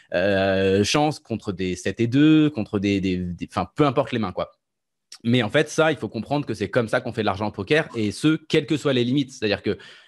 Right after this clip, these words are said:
même si on prend les, en cash game, on va, on va taper sur des, euh, des N L quatre cents, des N L six cents, c'est contre des, des récréatifs que tu vas faire le gros de ton argent. C'est, c'est pas contre les règles. Donc, pourquoi on se bat tous pour avoir plus des récréatifs ?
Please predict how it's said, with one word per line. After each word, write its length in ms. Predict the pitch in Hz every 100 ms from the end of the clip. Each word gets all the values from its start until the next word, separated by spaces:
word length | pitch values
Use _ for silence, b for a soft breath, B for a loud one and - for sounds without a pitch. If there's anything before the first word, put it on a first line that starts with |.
| B -
même 280 | 131 160 160
si 140 | -
on 80 | 123
prend 160 | -
les, 480 | 123 110 107 104 104
en 120 | 101
cash 200 | 101 107
game, 180 | 113 120
on 60 | 101
va, 240 | 98 95
on 300 | 95 95 92
va 100 | 98
taper 240 | 101 98 107
sur 160 | 101
des, 160 | 101 101
euh, 180 | 87 90 B B -
des 140 | 98
N 100 | 104
L 100 | 107
quatre 180 | 98 104
cents, 140 | 127
des 100 | 110
N 80 | 107
L 100 | 104
six 140 | - 107
cents, 360 | 147 170 180
c'est 180 | - 104
contre 280 | - 123 120
des, 320 | 107 104 101
des 260 | 92 98 90
récréatifs 600 | 123 117 113 107 170 - _
que 60 | -
tu 120 | -
vas 80 | 104
faire 220 | 139 139 - -
le 260 | 113 110
gros 400 | 110 110 101 156
de 60 | 160
ton 140 | 120
argent. 280 | 117 117 104
C'est, 180 | - 95
c'est 160 | - 95
pas 120 | 127
contre 240 | 123 110
les 80 | 110
règles. 220 | 95 87 _
Donc, 200 | 98 101 _
pourquoi 260 | 117 - 131
on 80 |
se 60 | 104
bat 140 | 113
tous 240 | 110 135 127
pour 160 | 101
avoir 180 | 95 95
plus 160 | - 107
des 100 | 98
récréatifs ? 480 | 95 92 92 156